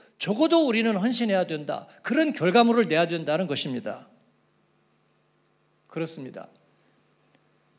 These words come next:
여호사밧의 그 마음은 하나님이 주신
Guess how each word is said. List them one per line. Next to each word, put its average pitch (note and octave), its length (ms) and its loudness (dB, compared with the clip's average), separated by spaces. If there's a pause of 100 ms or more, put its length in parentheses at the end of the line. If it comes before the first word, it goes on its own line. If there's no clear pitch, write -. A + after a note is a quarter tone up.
(500)
여호사밧의 B3 1160 4 (1400)
그 B3 360 2
마음은 F3 640 0 (720)
하나님이 D#4 480 4
주신 C4 640 -4